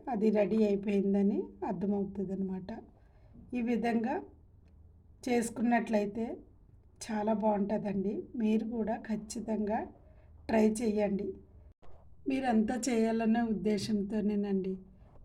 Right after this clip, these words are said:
నేను చాలా ఈజీగా చేసేవి టే-, ఆ,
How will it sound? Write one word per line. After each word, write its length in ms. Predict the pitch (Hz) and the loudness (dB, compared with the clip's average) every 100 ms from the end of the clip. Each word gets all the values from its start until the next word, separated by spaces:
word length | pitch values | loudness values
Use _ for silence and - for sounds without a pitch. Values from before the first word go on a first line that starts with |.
| - | 0
నేను 280 | 226 220 214 214 196 | 4 6 4 2 -2
చాలా 320 | 233 208 214 220 220 220 - - - - - | -2 0 2 2 2 -4 -16 -20 -20 -8 -2
ఈజీగా 840 | 233 226 233 247 220 240 240 233 370 - - 233 | 2 2 2 0 0 4 4 2 -2 -10 -10 -2
చేసేవి 580 | 226 214 - 214 220 294 - - - - | 0 0 0 0 0 -4 -8 -14 -20 -6
టే-, 300 | 220 220 392 | 0 0 0
ఆ, 160 | 330 | -2